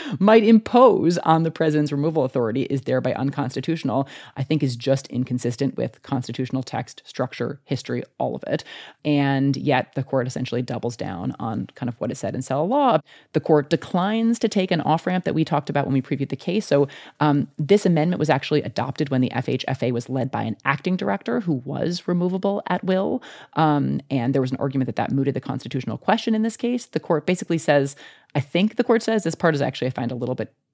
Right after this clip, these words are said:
puzzling, but basically says that the alleged harm of this Third Amendment continued while the agency was led by several Senate-confirmed directors, right, who,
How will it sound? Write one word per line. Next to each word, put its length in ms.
puzzling, 420
but 100
basically 300
says 240
that 80
the 100
alleged 400
harm 720
of 100
this 140
Third 240
Amendment 480
continued 720
while 200
the 200
agency 280
was 160
led 560
by 180
several 340
Senate-confirmed 640
directors, 460
right, 140
who, 320